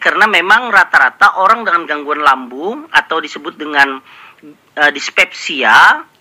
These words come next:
gangguan saluran cerna, itu salah satunya itu gejala yang terjadi itu adalah nyeri kepala. Tentunya dia di-, bisa dilihat misalnya karena telat makan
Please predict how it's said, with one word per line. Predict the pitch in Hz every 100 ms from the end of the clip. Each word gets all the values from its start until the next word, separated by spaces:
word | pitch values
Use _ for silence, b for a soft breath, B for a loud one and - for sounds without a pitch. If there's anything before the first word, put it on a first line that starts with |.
| _ _ _
gangguan | 143 156 147 135 151 147 139 113 -
saluran | 143 139 143 139
cerna, | 135 117 117 135 202 B B B -
itu | 240 285
salah | - 190
satunya | - 175 175 160 156
itu | 139 226
gejala | 196 127 139 139
yang | 135
terjadi | 127 120 117 117 127
itu | 135 180
adalah | 120 120 151 202 b b b _
nyeri | - -
kepala. | - - 185 160 120 -
Tentunya | 135 127 135 156
dia | 220 254 247
di-, | 190 196 233 b b b
bisa | 143 220 208
dilihat | 247 202 170 143
misalnya | - 170 202 247 254 b b b _ _
karena | 151 143 175 214 214
telat | 147 143 139
makan | 135 - 202 226 240 254 262